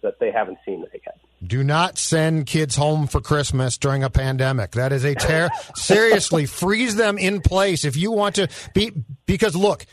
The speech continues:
Speaker 2: this is dicey, it's difficult, and I understand that two thousand twenty into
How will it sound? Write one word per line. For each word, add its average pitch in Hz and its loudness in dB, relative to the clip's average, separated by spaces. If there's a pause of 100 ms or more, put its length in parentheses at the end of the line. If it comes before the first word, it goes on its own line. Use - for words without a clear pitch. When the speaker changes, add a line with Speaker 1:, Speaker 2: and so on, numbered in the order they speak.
(460)
Speaker 2:
this 202 2
is 202 0
dicey, 233 0 (200)
it's 156 -2
difficult, 254 0
and 170 2
I 175 0
understand 214 0 (100)
that 160 -4
two 202 -4
thousand 190 -2
twenty 180 -2
into 175 -2